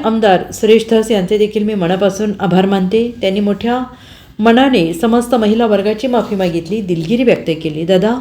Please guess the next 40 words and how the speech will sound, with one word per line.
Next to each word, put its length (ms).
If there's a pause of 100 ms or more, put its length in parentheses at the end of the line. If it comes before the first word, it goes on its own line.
(120)
खूप 260
खूप 160
धन्यवाद. 480 (100)
असे 460
करून 240
तुम्ही 260
छत्रपती 440
शिवाजी 500
महाराजांच्या 760 (460)
विचारांचे 540
पाईक 340
आहात 260
हे 80
दाखवून 380
दिले. 300
छत्रपतींची 1000
भूमिका 580 (580)
महिलांच्या 460
सन्मानासाठी 720
किती 200
कठोर 300
होती 260
हे 100
आपण 280
सगळे 240
जाणतो. 560 (460)
छत्रपतींची 680
ही 120
भूमी 300
आहे, 200
त्यांचे 320
विचार 300
इथून 320
पुढे 200
चालवले 440
जातील, 360
हेच 360
तुम्ही 180
या 100
कृतीतून 600